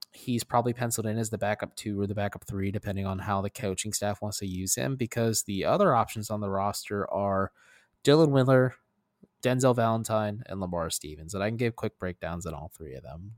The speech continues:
D-, Dylan Windler was the twenty-six overall pick out of Belmont in the twenty nineteen draft, I wanna say, uh, just the year I might be off on, but he was known as a three-point shooter who can provide defense, rebounding, and actually did a profile on him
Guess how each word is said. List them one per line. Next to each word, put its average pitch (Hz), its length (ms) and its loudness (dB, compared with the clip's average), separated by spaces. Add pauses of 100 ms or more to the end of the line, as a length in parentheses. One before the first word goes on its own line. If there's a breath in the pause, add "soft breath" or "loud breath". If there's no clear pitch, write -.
(160)
D-, 113 80 0
Dylan 117 580 4
Windler 139 420 2
was 107 720 0 (760 soft breath)
the 113 100 2
twenty-six 143 480 2
overall 135 320 6
pick 127 300 -2
out 120 100 4
of 92 160 -2
Belmont 110 540 4
in 110 180 -8
the 98 260 -8
twenty 117 600 -6
nineteen 117 680 -6
draft, 104 460 -2
I 131 40 0
wanna 139 260 0
say, 156 520 0
uh, 113 60 -4
just - 300 -4
the 117 80 -4
year 110 280 2
I 113 140 0
might 117 240 0
be 131 100 2
off 117 280 6
on, 123 320 4
but 110 240 4
he 131 340 0
was 123 160 2
known 135 140 4
as 120 100 2
a 113 60 -2
three-point 143 360 -2
shooter 135 260 2
who 123 100 0
can 120 100 -6
provide 107 360 0
defense, 131 420 -2
rebounding, 113 420 2
and 107 80 -2
actually 113 240 -4
did 110 120 -2
a 101 40 -4
profile 135 480 4
on 107 160 4
him 107 360 -2